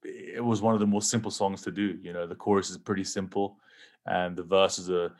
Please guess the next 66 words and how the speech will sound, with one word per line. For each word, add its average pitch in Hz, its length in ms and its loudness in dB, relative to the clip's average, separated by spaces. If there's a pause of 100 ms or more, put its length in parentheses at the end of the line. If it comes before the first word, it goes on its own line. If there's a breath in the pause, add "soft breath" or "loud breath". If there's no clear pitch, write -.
(260 soft breath)
in 98 100 -8
a - 20 0
bit 101 340 0
more 98 140 0
detail, 101 520 4
a 92 40 0
bit 92 160 -4
more 95 120 -6
descriptive. 92 760 -4 (340 soft breath)
And 98 300 2
it's - 220 -4
just, - 260 -6
you 110 60 2
know, 98 120 6
very, 98 300 4
it's 98 100 -4
one 104 140 0
of 104 60 0
the 104 60 -2
more 98 160 -4
simple 101 280 -4
songs 95 260 -4
that 95 60 -6
we've 85 140 -8
done. 95 240 2
Usually 90 260 -6
we 90 80 -6
try 92 240 0
and, 87 120 -6 (360 soft breath)
we, 90 180 -8
we, 90 240 -8
we 92 140 -4
don't 95 180 2
mind 92 280 -2
elaborating 90 680 -2
and, 82 160 -10 (320 soft breath)
and, 85 120 -8
like, 82 180 -4 (520 soft breath)
going 98 220 4
a 95 40 2
bit 101 160 -4
complicated 98 640 -2
and, 90 100 -8
like, 87 260 -4
bridges 98 600 0
and, 85 200 -8 (360 soft breath)
and 87 240 -6 (400)
doing 107 220 4
different 104 340 -6
things. 101 260 0
But 95 80 0
we 98 80 0
just 98 200 -8
thought, 98 120 0
you 98 80 -4
know 104 120 2
what, 95 120 2
this 98 140 -2
feels 98 300 0
right 95 200 4
to - 100 -14
just 90 200 -8
keep 98 240 -4
it 92 180 0
really 95 220 -4
simple, 92 640 -2